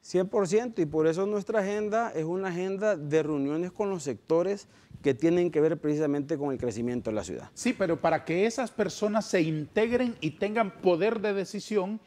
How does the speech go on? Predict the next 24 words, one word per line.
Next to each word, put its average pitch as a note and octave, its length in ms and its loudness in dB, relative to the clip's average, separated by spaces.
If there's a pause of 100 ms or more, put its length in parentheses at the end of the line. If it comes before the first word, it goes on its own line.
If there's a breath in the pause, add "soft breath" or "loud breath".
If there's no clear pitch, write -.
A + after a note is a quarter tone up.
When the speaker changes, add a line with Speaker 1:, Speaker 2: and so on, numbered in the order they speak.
(200 loud breath)
Speaker 2:
y D#3 140 -4
sean G#3 400 0
tomados F#3+ 440 2
en E3 120 -2
cuenta G3 500 -2
todo G3+ 260 4
el G3+ 140 0
tiempo, F#3+ 400 -4
no D#3 220 -4
solamente F#3 760 -2
cuando F3 560 2 (240 loud breath)
hay C3+ 180 2
elecciones, C#3 540 0
por F#3 180 2
Speaker 1:
No, A3 80 4
Speaker 2:
ejemplo. G3+ 300 0
Speaker 1:
porque G#3 340 2
lo F3+ 200 2
que F3 100 -4
usted D#3+ 400 2
hace C3+ 560 0
es C3+ 140 -10
que D3+ 380 -2
hace B2 280 -8